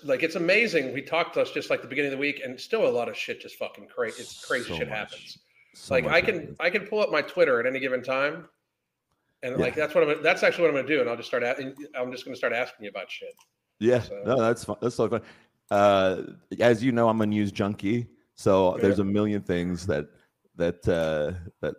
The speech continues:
Speaker 2: <laughs> I'm always paying attention to. Uh, the thing that's been making me laugh has been watching just the Trump, uh, C N N and deposition highlights.
Speaker 1: My
Speaker 2: Uh, whatever,
Speaker 1: goodness.
Speaker 2: whatever you say about the dude,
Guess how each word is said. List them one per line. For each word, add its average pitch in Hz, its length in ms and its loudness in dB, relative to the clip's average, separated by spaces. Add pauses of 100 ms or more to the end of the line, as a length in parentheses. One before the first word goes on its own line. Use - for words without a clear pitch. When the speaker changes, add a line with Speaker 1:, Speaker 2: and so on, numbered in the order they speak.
Speaker 2:
<laughs> - 300 -6
I'm 87 140 -2
always 85 440 0 (160)
paying 85 240 -2
attention 82 460 -6
to. 85 300 0 (460)
Uh, 78 440 0 (180)
the 92 100 -4
thing 92 200 -2
that's 90 180 0
been 85 400 -6 (380)
making 101 280 2
me 92 100 -2
laugh 87 420 -2 (380)
has 101 140 -4
been 90 140 -2
watching 87 300 0
just 85 200 -6
the 85 80 0
Trump, 87 340 -4 (260)
uh, 78 280 0
C 87 260 -6
N 80 100 -4
N 80 200 -4
and 76 100 -8
deposition 80 540 -6
highlights. 78 640 -4 (500)
Speaker 1:
My 104 60 8 (140)
Speaker 2:
Uh, - 100 8
whatever, 151 240 10
Speaker 1:
goodness. - 800 2
Speaker 2:
whatever 131 420 4
you 147 140 2
say 135 240 2
about 107 340 4
the 101 80 2
dude, 92 460 2